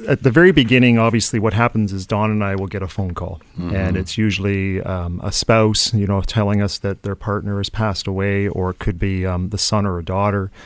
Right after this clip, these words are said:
Speaker 2: Mm-hmm.
Speaker 1: uh, who, or mom and dad are passed away. And
Speaker 2: Do you ever get used to that?
Speaker 1: you don't, because it's always
Speaker 2: You know them.
Speaker 1: You do know them.
Speaker 2: Yeah.
Speaker 1: And you know them, uh, you know them personally, you know
Speaker 2: Mm-hmm.
Speaker 1: them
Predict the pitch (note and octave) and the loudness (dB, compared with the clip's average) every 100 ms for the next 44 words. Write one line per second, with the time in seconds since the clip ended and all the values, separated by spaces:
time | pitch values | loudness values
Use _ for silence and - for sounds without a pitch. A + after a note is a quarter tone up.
0 | - E2+ F#2+ F2+ F#2 F#2 G2 G2 G2 F#2 | -10 -2 0 2 0 0 -2 -2 -2 -2
1 | F#2 F#2+ - G#2+ G#2+ G2+ G2+ G2+ G2+ F#2+ | -6 -10 -8 -2 0 2 2 2 0 -2
2 | - A2 G2 - G2 G2 F#2+ G2 - - | -4 -2 -2 -4 -2 -2 -2 -4 -10 -18
3 | - - - - - D3 C3+ B2+ D3+ D#3+ | -18 -18 -20 -8 4 6 6 6 4 2
4 | D#3 A#2 F2+ A2 - B2 A#2+ B2+ C#3+ G2+ | 2 2 0 -2 -2 -6 -6 -6 -8 -14
5 | A#2 G#2 G2 D#3 E3 F#3 E3+ B2+ C3+ B2+ | -12 -10 0 4 6 8 8 6 0 0
6 | C#3+ C3+ B2+ C#3 D3 D3+ D3+ C3+ A#2+ - | 2 2 0 -2 2 4 4 2 0 -4
7 | - - B2+ A#2+ B2 D#3 D#2 C2 - - | -8 -4 2 4 6 4 0 -6 -8 2
8 | D#3 E3 B3+ G#3+ F#2 - - F#2 G2 B2+ | 4 6 6 6 2 -2 -12 -8 -2 2
9 | B2 B2+ C3+ C3+ C3 C3 B2 A#2 A2+ A2 | 4 4 4 2 2 2 4 4 4 2
10 | A2 G#2 B2+ A2 G#2 G2+ G2 F#2+ F#2+ F2 | 0 -2 -2 0 2 2 0 -2 -2 0
11 | - D3 C3+ E3+ D#3 D3+ C#3 F#2+ F2+ F2 | 2 4 4 2 2 2 2 2 2 0
12 | F2 E2+ F2+ | -2 -2 -4